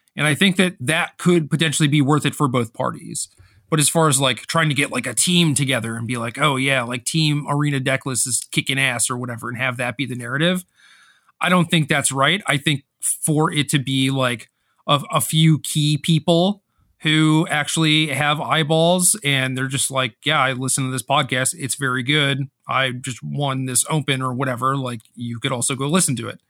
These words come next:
I, I think that might be worth it. But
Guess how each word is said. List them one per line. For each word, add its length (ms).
I, 240
I 40
think 180
that 260
might 300
be 80
worth 260
it. 260
But 240